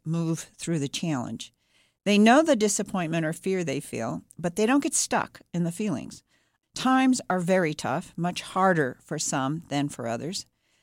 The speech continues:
The degree of difficulty faced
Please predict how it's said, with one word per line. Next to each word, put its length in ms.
The 80
degree 480
of 160
difficulty 640
faced 600